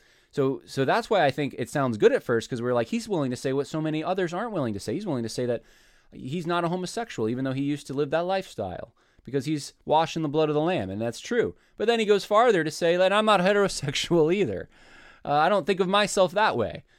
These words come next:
And w-, it, that sexual, uh, temptation, feelings, a-, any of that, uh, that whole category doesn't have anything to do with my actual identity. And I would submit to you, it actually does. It actually does.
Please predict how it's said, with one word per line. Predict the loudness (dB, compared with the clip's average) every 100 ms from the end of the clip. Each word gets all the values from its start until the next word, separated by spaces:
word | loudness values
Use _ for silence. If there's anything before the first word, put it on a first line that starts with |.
| _
And | -4 0 2 0 -4 -16 -18
w-, | -10 -10 -10 -4
it, | -4 -4 -2
that | 0 0 _ _
sexual, | 0 0 2 2 2 0 -10
uh, | -12 -4
temptation, | -4 -2 -2 -2 -2 -4
feelings, | -4 -2 0 0 -2 -4 -8 -18 _ _ -16
a-, | -16 -16 _ _ _
any | 0 2
of | 2 2
that, | 2 0 -4 -16 -10
uh, | -2 -2 -2
that | 0 0
whole | 2 -2
category | 2 2 2 2 4 4
doesn't | 2 0 0
have | -2 -2
anything | -2 -4 -4 -4 -4 -8 _ _ _
to | -4
do | 0 0
with | 0 -2
my | -2
actual | -4 -4 -4 -4
identity. | 0 0 0 -2 -2
And | 0
I | 0
would | 0
submit | -4 -6 -4
to | -4
you, |
it | -2
actually | -4 -6 -12
does. | -10 -12 -16 -20 _ _ _ _ _ _ -4
It | 0
actually | 0 0 -8
does. | -8 -10 -16